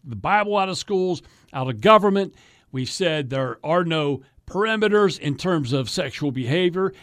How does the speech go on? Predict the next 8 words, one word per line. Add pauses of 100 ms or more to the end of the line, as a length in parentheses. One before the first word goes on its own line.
(140)
and
we've
removed
it
from (240)
even
the
discourse,